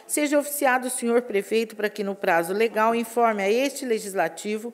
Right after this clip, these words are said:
o número de médicos com que a rede pública conta atualmente nessa especialidade. Sala das Sessões, dezenove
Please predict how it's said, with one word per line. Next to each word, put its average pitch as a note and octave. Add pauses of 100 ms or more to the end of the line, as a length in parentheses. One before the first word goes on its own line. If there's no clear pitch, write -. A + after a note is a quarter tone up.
(320)
o A#3+
número D4+
de B3+
médicos A3+
com A#3+
que A#3
a G3
rede A#3+
pública A#3+
conta F#3+
atualmente A3 (300)
nessa G#3+
especialidade. G#3
Sala G#3
das F3
Sessões, A#3+
dezenove F#3